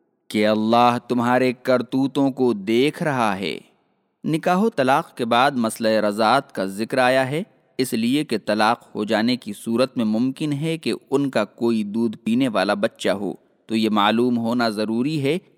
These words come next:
کہ اس کی پرورش و پرداخت کیسے ہوگی۔ اللہ تعالیٰ نے فرمایا کہ مطلقہ مائیں اپنے دودھ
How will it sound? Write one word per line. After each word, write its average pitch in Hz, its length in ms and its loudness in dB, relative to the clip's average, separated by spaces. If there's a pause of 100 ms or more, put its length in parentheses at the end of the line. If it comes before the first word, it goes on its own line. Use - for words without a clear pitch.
(100)
کہ 175 80 0
اس 175 240 0
کی 220 140 -6
پرورش 117 460 -2
و 156 60 -4
پرداخت 101 640 -2
کیسے 143 260 -4
ہوگی۔ 101 360 -6 (360)
اللہ 110 360 0
تعالیٰ 113 280 2
نے 113 160 0
فرمایا 113 420 2
کہ 139 140 -6
مطلقہ 110 640 -2
مائیں 127 480 0
اپنے 107 360 -2
دودھ 110 400 -2